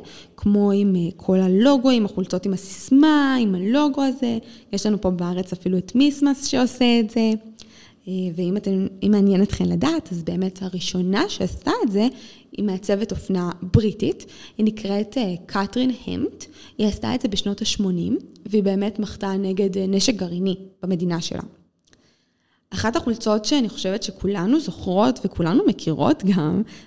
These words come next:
והיא ככה הייתה על המון המון מפורסמות ומשפיעניות, אה, כמו קיאר פרני לדוגמה, זה באמת חולצה שדיור הוציאה בשנת אלפיים ושבע עשרה, החולצה, אה, We Should All Be Feminists, אתן זוכרות אותה? אני בטוחה שאתן זוכרות אותה.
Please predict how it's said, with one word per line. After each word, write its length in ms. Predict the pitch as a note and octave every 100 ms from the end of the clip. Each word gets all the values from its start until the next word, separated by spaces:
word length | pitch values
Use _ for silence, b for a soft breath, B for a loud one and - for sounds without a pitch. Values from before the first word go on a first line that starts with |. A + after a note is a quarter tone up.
| -
והיא 140 | F3 G3
ככה 240 | F3+ F#3+
הייתה 260 | F#3 G#3 A3+
על 100 | G#3
המון 480 | G#3 B3+ A#3+ C4+ F#4+
המון 240 | C4+ A#3
מפורסמות 800 | A3+ - F#3 - F#3 G#3 G#3 F#3
ומשפיעניות, 1300 | F3+ F3+ - - F#3+ F#3 F#3 F#3+ G#3 G#3+ G3 F#3+ -
אה, 120 | F3 F3
כמו 280 | - F#3 F#3
קיאר 220 | F#3+ F3+ F3+
פרני 600 | - F#3 F3+ C4 C4+ B3+
לדוגמה, 460 | F#3+ E3+ E3+ E3 G#3+ b b b -
זה 80 | G#3
באמת 280 | G3 G#3 -
חולצה 300 | A#3 A3 F#3
שדיור 520 | G3+ F3 F#3 A3 C4+
הוציאה 300 | C4+ - E3+
בשנת 280 | D#3+ F3 E3+
אלפיים 280 | E3 E3+ E3
ושבע 320 | D#3 E3+ F3
עשרה, 300 | F#3+ A3 E4+ B4+ B B B
החולצה, 400 | A3+ A3 A3+ -
אה, 340 | G#3+ A#3+ G#3+ F#3+ -
We 120 | A#3
Should 200 | A3+ A3 -
All 260 | G3+ B3 A3+
Be 240 | A3+ -
Feminists, 680 | E3+ G3 F4+ D5 - - - _
אתן 180 | - C4+
זוכרות 360 | A#3+ F#3+ F#3 D4
אותה? 160 | F#4 B4+ - -
אני 100 | G3+
בטוחה 360 | F#3+ F#3+ F#3 F#3+
שאתן 260 | A3 F#3
זוכרות 280 | F3+ F3+ F3+
אותה. 160 | F3+